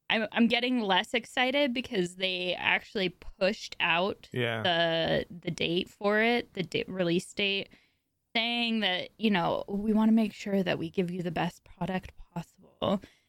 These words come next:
Speaker 1: um, which, you know, please do that. But also, if they were going to announce a date, that they needed to be ready on that date.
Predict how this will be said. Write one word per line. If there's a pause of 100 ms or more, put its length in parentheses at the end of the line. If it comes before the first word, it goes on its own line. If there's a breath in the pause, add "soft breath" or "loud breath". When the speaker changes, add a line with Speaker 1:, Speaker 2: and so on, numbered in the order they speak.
(280 loud breath)
Speaker 1:
um,
which, (100)
you
know, (160)
please
do
that. (400)
But
also, (200)
if
they
were
going
to
announce
a
date,
that
they
needed
to
be
ready
on
that
date.